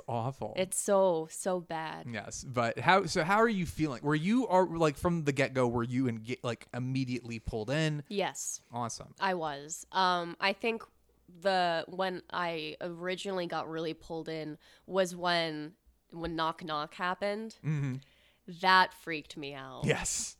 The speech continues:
Speaker 2: That was, I, I, it was interesting because I felt, um, I kind of felt the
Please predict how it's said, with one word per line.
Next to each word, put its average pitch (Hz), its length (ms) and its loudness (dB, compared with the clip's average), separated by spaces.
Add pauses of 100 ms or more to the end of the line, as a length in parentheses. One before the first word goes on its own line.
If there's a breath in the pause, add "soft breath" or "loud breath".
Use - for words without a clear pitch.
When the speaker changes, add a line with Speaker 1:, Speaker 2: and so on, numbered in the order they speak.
Speaker 2:
That 185 340 8
was, 160 440 -4
I, 185 260 -2
I, 202 160 -2 (140)
it 233 160 -6
was 254 100 -4
interesting 233 600 -4
because 165 800 -6
I 175 180 -4
felt, 175 600 -6 (400)
um, 165 640 -6 (920)
I 208 120 0
kind 214 280 -2
of 185 160 -4 (380)
felt 214 680 0 (280)
the 175 560 -8